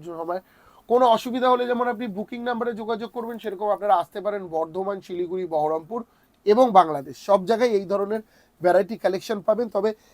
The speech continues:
সেম ডিজাইন, সেম শাড়িগুলো নিতে গেলে অনলাইনে বুকিং করুন অথবা কলেজ স্ট্রিটের প্রতিষ্ঠানে চলে আসুন।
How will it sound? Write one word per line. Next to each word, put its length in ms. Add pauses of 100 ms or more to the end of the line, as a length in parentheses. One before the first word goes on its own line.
(140)
সেম 280
ডিজাইন, 360
সেম 280
শাড়িগুলো 380
নিতে 220
গেলে 160
অনলাইনে 480
বুকিং 300
করুন 260
অথবা 320
কলেজ 320
স্ট্রিটের 300
প্রতিষ্ঠানে 580
চলে 280
আসুন। 220